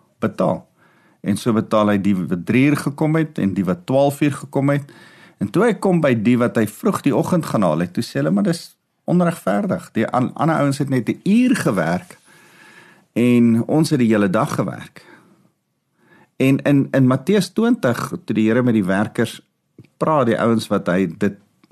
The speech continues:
die storie in vertel, ehm, is dit vir my so mooi. Hy sê, "Ek kan mos doen,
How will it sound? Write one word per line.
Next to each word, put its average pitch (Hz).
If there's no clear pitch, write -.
die 196
storie 180
in 110
vertel, -
ehm, 104
is 120
dit 135
vir 151
my 156
so 156
mooi. 117
Hy 104
sê, -
"Ek 147
kan 175
mos 147
doen, 143